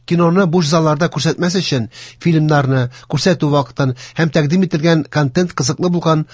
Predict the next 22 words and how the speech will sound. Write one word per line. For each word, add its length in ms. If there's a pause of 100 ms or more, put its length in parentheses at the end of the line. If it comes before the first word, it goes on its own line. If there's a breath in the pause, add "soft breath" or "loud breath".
(140 loud breath)
аудиторияне 880
билгеләргә 420
кирәк. 420 (560 loud breath)
Әлегә 320
Татарстан 640 (240 loud breath)
кино 320
категориясендә 800 (360 loud breath)
Пушкин 320
картасы 480
программасын 640
гамәлгә 380
ашыруда 400 (340 loud breath)
Россиянең 560
кайбер 320
төбәкләреннән 640
артта 320
калган. 380 (420 loud breath)
Пушкин 320
картасы 380
бөтен 180
Россия 320
программасы 640